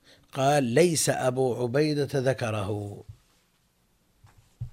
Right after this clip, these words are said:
ليس أبو عبيدة ذكره،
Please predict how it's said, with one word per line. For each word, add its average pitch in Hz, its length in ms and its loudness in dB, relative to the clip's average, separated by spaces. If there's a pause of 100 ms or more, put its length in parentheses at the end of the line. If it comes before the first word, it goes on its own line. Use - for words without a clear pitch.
(1040)
ليس 185 360 12
أبو 160 400 10
عبيدة 160 420 12
ذكره، 113 600 4